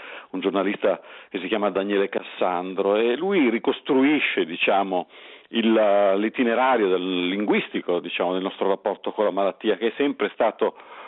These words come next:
quello che in latino di, chiamavano il bellum contra morbum, no? Questa idea del morbo come un nemico aggressivo, a partire dalle, eh, dai,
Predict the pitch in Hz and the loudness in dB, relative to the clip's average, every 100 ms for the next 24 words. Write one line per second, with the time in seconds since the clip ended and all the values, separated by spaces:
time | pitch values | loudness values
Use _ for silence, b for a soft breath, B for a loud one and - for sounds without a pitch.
0 | B _ 123 110 - 117 104 90 B B | B _ 0 0 0 2 2 0 B B
1 | - 113 101 98 120 117 110 82 95 - | -4 0 0 0 0 2 0 -2 -8 -10
2 | _ 113 95 104 98 101 101 92 95 85 | _ -2 2 2 2 2 2 2 2 2
3 | 110 127 120 117 104 - 107 101 101 107 | 2 2 2 2 0 -2 -2 0 2 4
4 | 107 87 87 87 92 104 90 117 104 101 | 4 2 0 -4 -2 -2 -2 0 2 2
5 | 98 98 101 107 95 92 - 104 101 90 | 0 0 0 0 -2 -4 -2 0 0 -2
6 | B B B 107 104 107 98 107 87 95 | B B B -2 0 0 0 0 0 -4
7 | 90 - 123 113 85 78 - 85 - - | -4 -4 0 2 0 -2 -4 -8 -6 -4
8 | 104 95 82 80 80 80 76 B B B | 0 2 0 -2 -4 -4 -6 B B B
9 | B - 90 85 82 85 - - 85 | B -2 0 0 -2 -4 -8 -8 -8